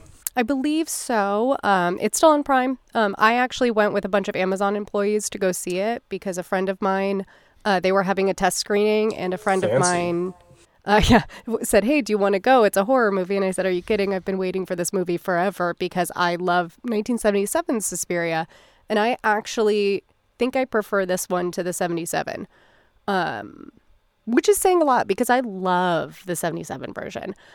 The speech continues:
Speaker 1: I just think this is a, a better film, personally. I think it's put together beautifully. I think it's, the acting, I did not expect Dakota Johnson to be good.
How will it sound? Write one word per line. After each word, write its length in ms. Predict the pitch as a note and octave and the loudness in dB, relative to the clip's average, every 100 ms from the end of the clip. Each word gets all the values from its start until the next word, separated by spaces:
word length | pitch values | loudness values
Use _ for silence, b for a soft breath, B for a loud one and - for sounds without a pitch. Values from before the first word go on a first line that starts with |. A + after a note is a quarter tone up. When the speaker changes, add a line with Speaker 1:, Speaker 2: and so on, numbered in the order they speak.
| B | B
Speaker 1:
I 80 | G#3 | -2
just 240 | A3 C4 - | 0 -2 0
think 220 | C4 A#3 F#3+ _ _ _ _ _ _ _ _ | 0 0 -10 _ _ _ _ _ _ _ _
this 340 | G3+ G#3 A3 A#3 | 0 4 4 4
is 160 | G3+ | 0
a, 140 | G#3 G3 G3 F#3 - - | 0 -2 -6 -14 -8 -2
a 100 | F#3 | -2
better 360 | F#3 D3+ D#3+ | 0 -2 -4
film, 460 | - - - - F#3+ _ - | -8 -10 -12 -14 -18 _ -8
personally. 680 | G3+ D#3+ - D3+ - D2 - | -6 -6 -8 -8 -10 -10 -8
I 100 | E3+ | -6
think 200 | G#3 F#3 | -6 -6
it's 140 | E3+ | -8
put 180 | - G#3+ | -8 -8
together 340 | A3+ G3 G3 | -2 -2 -2
beautifully. 680 | F#3+ F#3+ F#3 - F#3+ F3+ F3+ - b b b - | -2 -4 -6 -4 -2 -2 -4 -8 b b b -12
I 60 | |
think 260 | E3+ F#3 E3+ | -8 -6 -4
it's, 440 | E3+ - - - _ _ _ _ _ _ - | -4 -4 -8 -10 _ _ _ _ _ _ -2
the 160 | G3+ - | 0 0
acting, 320 | - - G4 - | -2 0 0 0
I 200 | G3+ C4+ | 0 0
did 180 | B3+ F3 | 2 0
not 320 | C3+ C#3 D#3+ | -2 -2 -2
expect 360 | E3 - F#3 - | -2 -2 -2 -2
Dakota 260 | G3 F3 E3 | -4 -4 -4
Johnson 480 | E3 D3 D#3+ E3+ - - | -4 -4 -6 -6 -8 -6
to 120 | F#3+ | -2
be 120 | E3 | -2
good. 280 | F3 E3 | 0 2